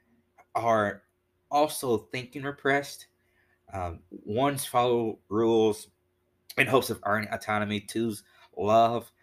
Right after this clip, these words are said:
and care for people in hopes of at-, earning attention. And sixes are loyal to others in hopes of earning security. Then we have the withdrawn group, which is composed of types four, five,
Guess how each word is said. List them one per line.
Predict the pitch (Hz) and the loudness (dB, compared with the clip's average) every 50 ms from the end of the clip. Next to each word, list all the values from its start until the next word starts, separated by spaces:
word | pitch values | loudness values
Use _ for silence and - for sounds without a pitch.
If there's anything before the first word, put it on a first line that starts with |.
| _ _ _ _ - | _ _ _ _ -16
and | - 101 - | -14 -12 -12
care | - 113 107 | -8 -8 -6
for | 104 - | -6 -6
people | - - 113 104 - 101 | -8 -8 -10 -12 -10 -12
in | 92 87 | -12 -10
hopes | 87 110 101 - - - | -8 -8 -8 -8 -10 -14
of | 101 90 | -14 -14
at-, | - _ _ _ _ _ _ _ _ - | -16 _ _ _ _ _ _ _ _ -2
earning | 104 104 101 98 85 - | 0 0 0 0 -4 -6
attention. | 85 - - - 117 113 - - 101 - | -8 -10 -8 -10 -10 -8 -8 -8 -6 -6
And | 104 101 | -6 -6
sixes | - - 117 104 - - - 113 101 - - - - _ _ _ - | -6 -4 -4 -4 -4 -4 -6 -6 -6 -6 -12 -20 -20 _ _ _ -6
are | - 87 85 | -4 -4 -2
loyal | 92 95 95 98 98 98 92 90 | 2 2 2 4 4 2 0 -2
to | 92 - - - - | -4 -8 -12 -8 -6
others | 92 87 87 87 85 87 | -6 -4 -4 -4 -4 -6
in | 85 85 | -10 -12
hopes | - 90 90 - - - - | -8 -8 -8 -8 -8 -8 -8
of | 90 85 _ _ _ _ _ _ _ _ _ - | -8 -10 _ _ _ _ _ _ _ _ _ -8
earning | 101 98 95 90 87 87 85 | -6 -6 -4 -4 -6 -8 -8
security. | - - 98 - - - 123 113 104 104 98 90 87 85 82 - _ _ _ _ _ _ _ _ _ _ _ _ _ _ _ _ _ _ _ _ _ _ _ _ _ _ _ _ _ _ _ _ _ _ _ _ _ _ _ _ _ _ _ _ _ _ _ _ _ _ _ _ _ _ _ _ _ _ _ _ _ _ _ _ _ _ _ _ _ _ _ _ _ _ _ _ _ _ _ | -10 -12 -14 -10 -4 0 2 4 4 4 4 0 -4 -10 -12 -16 _ _ _ _ _ _ _ _ _ _ _ _ _ _ _ _ _ _ _ _ _ _ _ _ _ _ _ _ _ _ _ _ _ _ _ _ _ _ _ _ _ _ _ _ _ _ _ _ _ _ _ _ _ _ _ _ _ _ _ _ _ _ _ _ _ _ _ _ _ _ _ _ _ _ _ _ _ _ _
Then | - 120 | 0 2
we | 143 143 | 2 6
have | 135 156 - - | 6 6 6 6
the | 143 | 4
withdrawn | 123 143 139 - - 127 135 131 127 127 123 | 2 2 0 2 2 2 4 4 4 2 0
group, | - - 95 95 | -2 -4 -4 -4
which | 95 113 - 117 | -4 -8 -8 -6
is | - | -6
composed | - 117 104 - 131 123 117 117 110 - | -6 -6 -6 -2 0 2 2 2 0 -2
of | 98 - | -8 -10
types | - - 127 113 - - - _ _ _ _ _ _ | -4 0 0 0 0 -2 -14 _ _ _ _ _ _
four, | - 139 151 151 127 135 131 117 - | 6 6 8 8 8 6 4 2 0
five, | - 104 104 101 101 101 95 | -2 -2 0 0 -2 -2 -4